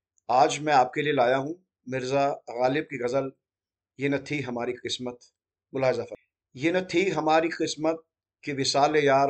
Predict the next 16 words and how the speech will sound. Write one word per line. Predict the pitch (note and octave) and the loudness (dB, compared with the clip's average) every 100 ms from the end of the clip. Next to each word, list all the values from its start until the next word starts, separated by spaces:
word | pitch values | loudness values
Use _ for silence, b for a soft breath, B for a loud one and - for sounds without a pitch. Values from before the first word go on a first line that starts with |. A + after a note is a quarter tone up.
| B2+ | -2
होता, | A#2+ - C#3 C3 - _ _ _ _ _ _ _ _ _ _ | -8 -4 -4 -6 -12 _ _ _ _ _ _ _ _ _ _
अगर | A#2+ B2 B2 | -6 -2 2
और | C3+ D3 | 4 2
जीते | C#3 C#3+ D#3 | 0 -4 -2
रहते | C#3+ C3+ C3 E3+ F3 - _ _ _ _ _ _ _ F#2 | 0 -2 -2 -2 -4 -12 _ _ _ _ _ _ _ -6
यही | F3 F3 D#3 | -2 0 0
इंतज़ार | B2 B2+ A#2+ A#2 A#2 | -2 -4 -4 -2 -4
होता। | G#2+ G#2 A2 A2+ _ _ _ _ _ _ _ _ _ G#2+ | -6 -10 -12 -12 _ _ _ _ _ _ _ _ _ -16
विसाल | G#2+ C3 C3 | -2 0 2
यार, | C#3 C#3+ F3+ - _ _ _ _ _ G#2+ | 2 2 -2 -8 _ _ _ _ _ -6
यार | A#2+ B2+ | -2 -2
से, | C3+ - | -2 -4
अपने | C#3 - B2 | -6 -6 -6
लवर | A#2+ B2+ | -4 -4
से | C3 C#3 | -4 -6
मिलना। | A#2 A#2 A#2 | -6 -8 -10